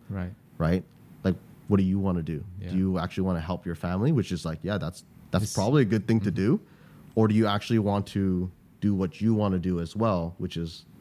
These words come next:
Speaker 2: not that. <laughs>
Speaker 1: Right. I, I see that as an interactive film on Netflix next. Because, so
Speaker 2: <laughs>
Speaker 1: would you choose Feng Yi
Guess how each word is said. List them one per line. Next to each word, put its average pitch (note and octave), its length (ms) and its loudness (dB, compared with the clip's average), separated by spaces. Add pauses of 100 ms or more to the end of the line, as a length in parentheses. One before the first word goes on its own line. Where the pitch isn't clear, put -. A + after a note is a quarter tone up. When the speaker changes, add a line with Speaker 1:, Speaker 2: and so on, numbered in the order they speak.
(1160)
Speaker 2:
not F2+ 240 0
that. D2+ 240 -10
<laughs> A#2 100 -2
Speaker 1:
Right. G2 220 -4
I, A#2+ 240 2
I B2+ 40 6
see D#3+ 200 2
that D3+ 180 4
as A2 120 0
an G#2+ 100 2
interactive A#2 560 2
film A#2+ 300 2
on G2 140 2
Netflix G#2+ 480 0
next. A#2+ 400 0 (140)
Because, A#2 260 2 (260)
so F#3 180 8
Speaker 2:
<laughs> E3 100 6
Speaker 1:
would F3 160 6
you A3+ 120 2
choose G3 520 6
Feng G3 300 2
Yi G#3+ 380 4